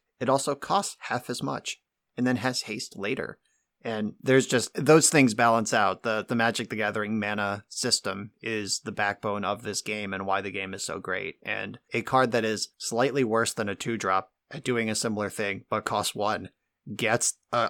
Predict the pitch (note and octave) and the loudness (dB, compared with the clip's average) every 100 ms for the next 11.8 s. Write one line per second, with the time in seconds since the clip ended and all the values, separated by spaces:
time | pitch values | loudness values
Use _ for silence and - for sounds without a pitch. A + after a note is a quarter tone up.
0 | - D3+ - D3+ A#2 G#2+ G#2 - - - | 2 2 4 4 2 0 0 -2 -4 -8
1 | - A2+ A2 - C3 D3 C3+ C#3 C3 A#2+ | -2 0 0 -4 -2 0 2 4 6 6
2 | A#2 A#2 A2 G#2+ G#2 G#2+ G#2 G2+ G2+ - | 4 2 2 0 -2 0 -2 -2 -8 -8
3 | G#2 - G2+ A2 - A2+ A#2 G#2+ A2 - | -8 -8 -8 -8 -6 -2 -2 -2 -6 -8
4 | - B2 A#2 A2 A2 A#2 A#2 G#2+ G#2+ G2+ | 0 0 2 2 2 2 0 -2 -2 -2
5 | - G#2 G2+ G#2 G2+ G2 G2 G2+ G2+ - | 0 2 4 4 4 4 4 6 4 4
6 | A2 G#2+ G#2 G2+ A2 _ _ - A#2+ A#2+ | 2 6 4 2 -4 _ _ 2 6 8
7 | A2 G#2+ A#2 A2 G#2+ - A2 A2 G#2 G#2+ | 8 6 6 2 2 2 4 4 4 2
8 | G2 A2 G2 G#2+ - G#2 G2 G#2 G#2 G2+ | 2 2 2 -2 -2 -2 0 0 -2 -2
9 | G#2 - A2 G#2 - - G#2+ G#2+ - - | -4 -6 -8 -8 -10 -8 -6 -6 -8 -4
10 | C3 A#2 C3+ D#3 C#3+ D3+ - D#3 D3+ A#2+ | 0 0 2 2 2 0 4 2 2 -2
11 | G#2 - - B2+ A#2+ B2+ A2+ | -4 -10 -6 -2 0 0 0